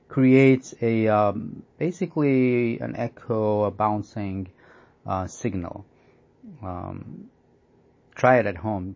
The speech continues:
Put, put your echo in a corner, or put, uh, put something behind it, uh, or around it, and you will see that it has an effect on, uh, recognition.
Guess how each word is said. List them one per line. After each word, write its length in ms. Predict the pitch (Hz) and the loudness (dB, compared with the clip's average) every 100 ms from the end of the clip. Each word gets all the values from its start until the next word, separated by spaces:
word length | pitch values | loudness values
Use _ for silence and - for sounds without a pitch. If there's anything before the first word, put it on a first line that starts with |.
| _ | _
Put, 300 | 131 - _ | -10 -10 _
put 260 | 131 127 | -10 -8
your 200 | 127 113 - | -4 -4 -6
echo 340 | 101 - 107 | -16 -6 -4
in 180 | 104 95 | -4 -6
a 40 | |
corner, 840 | 95 - - 107 104 104 104 101 98 _ _ - _ _ | -12 -14 -6 -2 -2 -2 -2 -4 -6 _ _ -20 _ _
or 340 | 95 92 92 95 _ | -10 -8 -6 -10 _
put, 380 | - 107 _ | -12 -12 _
uh, 320 | 101 95 92 92 | -4 -4 -4 -6
put 200 | - - | -12 -8
something 260 | 107 101 | -6 -6
behind 600 | 92 87 - 101 107 101 | -8 -12 -6 -4 -2 -2
it, 320 | 101 98 - _ _ - - _ _ _ _ | -4 -6 -10 _ _ -20 -20 _ _ _ _
uh, 320 | 98 92 92 90 - | -6 -4 -4 -8 -10
or 120 | 98 | -8
around 460 | 92 101 123 135 120 | -2 4 6 6 4
it, 280 | 110 95 - | 2 0 -8
and 180 | 107 98 | -6 -4
you 100 | 98 | -4
will 140 | 98 | -8
see 720 | - - - 104 101 101 98 - _ _ _ _ _ _ | -10 -16 -6 -4 -2 -2 -4 -8 _ _ _ _ _ _
that 600 | - 98 98 98 95 92 - - | -16 -6 -2 -2 -2 -4 -6 -18
it 140 | - | -4
has 180 | 127 117 | 2 2
an 100 | 104 | 2
effect 580 | 92 - 85 _ - - _ _ _ - | -4 -8 -10 _ -20 -20 _ _ _ -12
on, 800 | 95 90 90 90 85 85 85 87 - _ | -8 -6 -6 -8 -8 -8 -10 -12 -16 _
uh, 240 | 110 87 | -12 -10
recognition. 840 | 90 90 - 95 90 85 - 82 | -10 -12 -14 -12 -10 -12 -16 -18